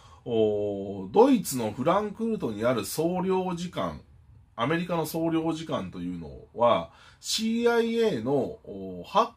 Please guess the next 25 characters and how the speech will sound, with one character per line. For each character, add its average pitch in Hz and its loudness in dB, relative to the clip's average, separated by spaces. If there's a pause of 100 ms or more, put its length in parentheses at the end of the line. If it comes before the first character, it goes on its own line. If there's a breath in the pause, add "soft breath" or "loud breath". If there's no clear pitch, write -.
(120)
ッ - -10
カ 107 0
ー - -2
た 90 -8
ち 80 -14 (300)
の 156 -2
活 233 -6
動 262 4
拠 262 2
点 113 -2
だ 92 -10
と - -20 (840 soft breath)
い 143 -2
う 147 4
ふ 147 -2
う 117 4
に 196 0
言 131 4
わ 120 12
れ 110 6
て 107 0
お 98 0
り 95 -2
ま 87 -4
す。 - -14